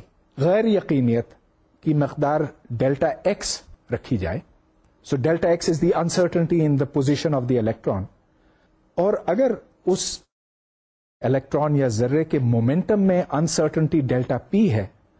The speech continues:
تو ڈیلٹا ایکس اور ڈیلٹا پی کا product H bar divided by two سے بڑا ہوگا۔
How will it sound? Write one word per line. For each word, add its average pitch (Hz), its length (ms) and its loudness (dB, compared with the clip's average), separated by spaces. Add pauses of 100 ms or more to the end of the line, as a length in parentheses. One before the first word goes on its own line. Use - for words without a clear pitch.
(200)
تو 151 80 0
ڈیلٹا 143 440 0 (160)
ایکس - 340 -2 (280)
اور 147 200 0 (160)
ڈیلٹا 131 360 0 (160)
پی 226 120 4 (200)
کا 139 120 0
product 139 580 -4 (1300)
H 170 280 0
bar 156 220 0 (120)
divided 143 480 0
by 127 80 2 (180)
two 151 120 2
سے 147 260 0 (560)
بڑا 131 240 0 (120)
ہوگا۔ - 240 -10